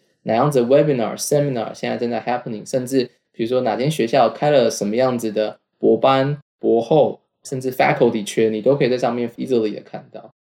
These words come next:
而且在 Twitter 上有很多时候你也会看到在领域里面的 key opinion leader，他们就会在底下就是 back and forth 讨论一些问题，大家提供自己的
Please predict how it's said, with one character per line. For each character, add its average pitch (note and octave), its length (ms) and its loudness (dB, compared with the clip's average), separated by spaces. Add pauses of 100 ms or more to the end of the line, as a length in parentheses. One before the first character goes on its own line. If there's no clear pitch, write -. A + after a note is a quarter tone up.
(240)
而 C3+ 80 -2
且 C3+ 300 6
在 D3+ 180 0
Twitter D#3 300 2
上 C3 260 0
有 A2 140 2
很 A2 120 -4
多 B2 140 0
时 B2+ 160 -2
候 A#2+ 80 0
你 A#2+ 100 -4
也 A#2 80 -4
会 A#2+ 120 -2
看 A#2+ 180 -8
到 A#2 140 -6
在 B2 100 -2
领 A2+ 240 -8
域 D3 80 -6
里 A2+ 140 -10
面 B2 200 -10
的 A2+ 100 -6
key B2+ 300 -6
opinion A#2+ 340 -6
leader， D3+ 340 -2 (280)
他 D3 60 -6
们 C#3+ 80 0
就 C#3 140 2
会 C#3+ 120 4
在 C#3 160 4
底 - 200 -10
下 A2+ 260 0
就 - 100 -6
是 A#2+ 140 -4
back C3+ 220 2
and A2+ 180 0
forth A#2+ 400 -2 (320)
讨 G#2+ 140 4
论 C#3 180 6
一 C#3+ 80 0
些 C3+ 180 2
问 C#3 240 2
题， - 220 -14
大 A2+ 100 2
家 A#2+ 160 4
提 - 200 -6
供 A#2 320 -2
自 C3 120 -8
己 - 180 -10
的 D2 140 -6